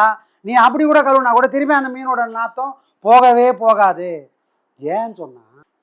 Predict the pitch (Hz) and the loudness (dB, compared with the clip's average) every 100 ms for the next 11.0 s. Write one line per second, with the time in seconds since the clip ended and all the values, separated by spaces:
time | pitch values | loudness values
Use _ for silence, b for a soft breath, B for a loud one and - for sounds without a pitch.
0 | _ _ _ _ _ 254 320 320 285 262 | _ _ _ _ _ 2 4 6 6 4
1 | 277 220 254 269 254 262 269 208 - - | 4 4 6 6 6 4 2 -6 -12 -6
2 | 226 247 277 247 254 277 254 233 220 214 | 0 2 4 6 6 4 0 4 6 6
3 | 302 302 - _ _ - 214 254 262 226 | 6 4 -2 _ _ -2 -2 0 -2 -2
4 | 214 202 202 208 196 180 170 170 170 165 | -2 -4 -6 -2 -2 -2 -6 -4 -4 -6
5 | - 147 139 147 123 _ _ _ - 170 | -12 -16 -16 -20 -20 _ _ _ -14 -10
6 | 254 202 185 156 139 131 123 127 175 175 | -10 -8 -8 -6 -10 -14 -20 -18 -14 -14
7 | 131 _ _ _ _ 160 160 160 247 277 | -16 _ _ _ _ -16 -14 -10 -6 -2
8 | 254 190 165 165 220 214 180 208 262 277 | 0 0 -2 -4 -8 -8 -12 -10 -8 -6
9 | 254 269 285 262 269 262 247 240 226 190 | -2 0 0 -4 -8 -8 -10 -12 -12 -16
10 | 151 _ _ _ 180 226 254 226 220 262 | -18 _ _ _ -4 0 4 4 4 2